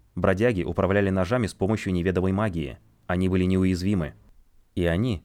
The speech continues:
бросили вызов дваргам, а такого не случалось очень давно.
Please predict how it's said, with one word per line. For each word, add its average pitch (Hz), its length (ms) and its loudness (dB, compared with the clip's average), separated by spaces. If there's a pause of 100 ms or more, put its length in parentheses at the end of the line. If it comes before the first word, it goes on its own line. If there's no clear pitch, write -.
бросили 101 520 2
вызов 101 340 0
дваргам, 90 480 -2 (240)
а 87 120 -2
такого 98 400 -2
не 110 100 -2
случалось 85 640 -4
очень 90 400 -2
давно. 78 420 -2